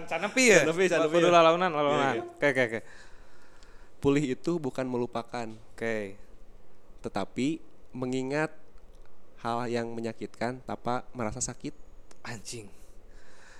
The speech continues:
Speaker 1: Pulih itu
Speaker 2: Bukan melupakan.
Speaker 1: bukan melupakan. Jadi, gak dilupain juga. Dari susahnya maksudnya
Speaker 2: Eh,
Speaker 1: teh kadang.
Speaker 2: nah, itu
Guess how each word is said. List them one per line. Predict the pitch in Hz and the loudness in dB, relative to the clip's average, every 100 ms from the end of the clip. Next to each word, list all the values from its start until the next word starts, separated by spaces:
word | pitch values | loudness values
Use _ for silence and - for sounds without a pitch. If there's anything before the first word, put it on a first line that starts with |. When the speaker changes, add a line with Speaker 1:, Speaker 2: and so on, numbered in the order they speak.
| - - - - - | -14 -14 -14 -14 -4
Speaker 1:
Pulih | - 143 143 | 4 6 6
itu | 120 110 156 170 - - | 0 0 0 -2 -8 -12
Speaker 2:
Bukan | 120 120 | -6 -2
melupakan. | 123 120 117 110 123 | 2 2 2 0 -2
Speaker 1:
bukan | 131 123 123 | -2 -2 -4
melupakan. | 123 117 - 107 113 107 110 | -6 -6 -8 -8 -10 -10 -2
Jadi, | 131 165 202 - - - | 2 4 2 -2 -10 -10
gak | 151 156 | 0 2
dilupain | 151 151 156 139 143 | 4 2 2 2 2
juga. | 135 135 202 208 - - - - - - - - - | 0 0 0 0 -4 -12 -12 -12 -10 -8 -6 -8 -6
Dari | 147 151 | 2 2
susahnya | 135 202 262 202 240 | 4 4 4 4 4
maksudnya | 214 208 185 | 4 6 6
Speaker 2:
Eh, | - | 6
Speaker 1:
teh | 226 | 4
kadang. | 196 196 170 | 4 6 6
Speaker 2:
nah, | 147 | 4
itu | 214 | 0